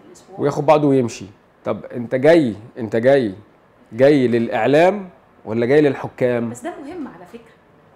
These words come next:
Speaker 2: حلو، بس
Speaker 1: يعني
Speaker 2: أنا
Speaker 1: ده مهم إن أنت توضح للرأي العام، لأن الرأي العام
Speaker 2: مش
Speaker 1: دايما
Speaker 2: مختلف.
Speaker 1: بيبقى فيه جدل طول الوقت.
Speaker 2: ما عنديش
Speaker 1: أنا
Speaker 2: اختلاف.
Speaker 1: بطلع النهاردة أقول الحكم بتاعي ده ليه أخد القرار ده النهاردة، وبوضح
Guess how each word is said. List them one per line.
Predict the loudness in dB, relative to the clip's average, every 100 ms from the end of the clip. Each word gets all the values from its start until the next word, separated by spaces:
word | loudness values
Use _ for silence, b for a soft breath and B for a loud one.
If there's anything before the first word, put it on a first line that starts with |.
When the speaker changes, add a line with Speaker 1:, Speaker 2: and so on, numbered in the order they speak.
| _ _
Speaker 2:
حلو، | -6 0 0 0 -8 -16 _ -12
بس | -12 -4
Speaker 1:
يعني | 0 0
Speaker 2:
أنا | 0
Speaker 1:
ده |
مهم | -8 -10
إن | -8
أنت | -8 -10
توضح | -14 -14 -14 -14
للرأي | -16 -16 -16
العام، | -16 -16 -18
لأن | -20 -20 -20
الرأي | -18 -16
العام | -16 -16 -16
Speaker 2:
مش | -16 -14
Speaker 1:
دايما | -14 -12
Speaker 2:
مختلف. | -12 -8 -8 -10 -18 _ _ _ -20 -20
Speaker 1:
بيبقى | -20 -20
فيه | -20 -18 -16
جدل | -16 -16
طول | -18
الوقت. | -16 -18 -12
Speaker 2:
ما |
عنديش | -10 -10
Speaker 1:
أنا | -10
Speaker 2:
اختلاف. | -10 -6 -6
Speaker 1:
بطلع | -8
النهاردة | -12 -14 -12 -14
أقول | -14 -16 -16
الحكم | -18 -18 -16 -16
بتاعي | -14 -16 -16
ده | -14 -14 -14 b b b
ليه | -14 -12 -14
أخد | -16 -18
القرار | -18 -20 -14 -12 -12
ده | -12 -14
النهاردة، | -14 -16 -16 -18 -14 -12 -10
وبوضح | -12 -14 -14 -12 -14